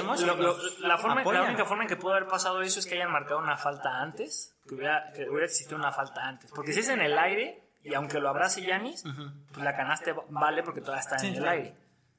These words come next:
Speaker 2: Pero seguramente hubo una falta por algún otro lado donde debieron de haber marcado ahí falta y ya pasó ese, ese suceso.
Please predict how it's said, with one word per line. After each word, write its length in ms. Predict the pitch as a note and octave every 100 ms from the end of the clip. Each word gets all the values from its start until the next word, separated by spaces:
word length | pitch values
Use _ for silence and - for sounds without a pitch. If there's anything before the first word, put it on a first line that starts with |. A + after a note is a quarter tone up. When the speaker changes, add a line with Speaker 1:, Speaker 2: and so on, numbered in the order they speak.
| _ D3+
Speaker 2:
Pero 120 | D3+
seguramente 460 | D#3 F3 F3+ F3 F3
hubo 120 | E3+
una 180 | F3 E3
falta 340 | D#3+ D#3+ E3 D#3+
por 180 | C3
algún 240 | C3 C#3 D3+
otro 200 | D#3 F3
lado 300 | E3+ D3 D#3
donde 180 | C#3 B2
debieron 220 | B2 C3
de 60 | A#2+
haber 100 | B2+
marcado 300 | B2+ B2+ B2
ahí 100 | C3
falta 400 | D#3 E3 F#3+ F#3+
y 100 | A#2+
ya 180 | A2 - _ _ _
pasó 200 | - -
ese, 240 | B2 - - -
ese 160 | C3 B2
suceso. 380 | A#2+ - -